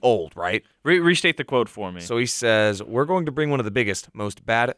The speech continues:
Speaker 1: expletive, but you can guess what it is, games to the screen.
Speaker 2: I think you're
Speaker 1: One
Speaker 2: allowed to
Speaker 1: that
Speaker 2: say
Speaker 1: I
Speaker 2: that, but
Speaker 1: played
Speaker 2: don't
Speaker 1: for
Speaker 2: say it.
Speaker 1: years." I'm not gonna say it.
Speaker 2: I think you're allowed to.
Speaker 1: I don't wanna risk it for the biscuit. I'm not gonna do that. Anyway, got any, got any contenders here, Davis?
Speaker 2: I'm looking to see if they have anything. Uh,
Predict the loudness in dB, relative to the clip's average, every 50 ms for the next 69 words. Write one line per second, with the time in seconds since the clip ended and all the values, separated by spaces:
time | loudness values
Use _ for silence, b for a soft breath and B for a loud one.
0 | -4 -4 -4 -4 -4 -6 -8 -6 -8 -8 -8 -10 -16 -16 -16 -16 -12 -12 -12 -12
1 | -14 -18 -12 -10 -8 -8 -8 -10 -14 _ -10 -6 -4 -4 -4 -4 -6 -6 -8 -8
2 | -6 -6 -8 -8 -6 -6 -6 -4 -2 -2 0 2 2 2 4 4 2 2 2 2
3 | 2 2 2 0 2 2 2 2 2 2 2 0 0 0 0 0 0 -2 -4 -6
4 | -12 -16 -18 -12 -8 -6 -6 -6 -6 -10 -10 -12 -12 -14 -14 _ _ _ _ _
5 | -20 -18 -10 -8 -6 -4 -2 -2 -4 -4 -6 -10 -18 -16 -14 -6 -2 0 0 0
6 | 0 0 -2 -2 -4 -4 -6 -8 -16 -18 -16 -12 -10 -10 -10 -10 -10 -14 -12 -12
7 | -10 -12 -12 -14 -18 -18 -18 -18 -18 -20 _ _ _ _ _ _ _ _ _ _
8 | _ _ _ _ _ _ _ _ _ _ -6 -4 -2 0 0 0 0 0 0 -2
9 | 0 0 0 0 0 0 -2 -2 -2 -2 -4 -4 -2 -2 -2 -2 -2 -4 -4 -4
10 | -2 -2 -2 -4 -6 -10 -14 -16 -14 -10 -8 -8 -6 -4 -4 -4 -4 -2 -4 -4
11 | -4 -4 -6 0 0 0 0 0 -2 0 0 0 0 0 -2 -4 -6 -8 -10 -12
12 | -12 -12 -14 -16 -18 -20 _ _ _ _ _ _ _ _ _ 0 2 4 4 6
13 | 6 4 4 4 4 4 2 0